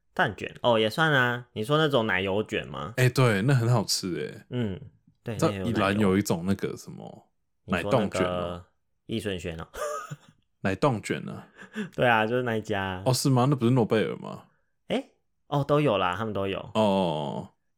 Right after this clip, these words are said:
Speaker 1: 嗯。
Speaker 2: 那种蛋糕也很好吃。
Speaker 1: 哦，对啊，
Speaker 2: 嗯。
Speaker 1: 那个很好吃。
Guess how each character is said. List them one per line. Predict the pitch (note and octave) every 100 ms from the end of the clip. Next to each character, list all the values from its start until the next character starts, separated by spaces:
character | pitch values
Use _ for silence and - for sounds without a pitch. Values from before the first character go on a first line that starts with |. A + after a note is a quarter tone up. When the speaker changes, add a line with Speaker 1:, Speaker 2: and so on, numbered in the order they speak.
| _ -
Speaker 1:
嗯。 | G#2+ E2+ - _ _
Speaker 2:
那 | F3
种 | E3+ G#2
蛋 | D#3 A#2
糕 | A2+
也 | G#2
很 | F2 F2
好 | F#2+
吃。 | D2+ - - - - _ _ _ _
Speaker 1:
哦， | - G2+ F2+ -
对 | D#3
啊， | C#3
Speaker 2:
嗯。 |
Speaker 1:
那 | D3+
个 | C3
很 | A#2
好 | G#2+ -
吃。 | - F2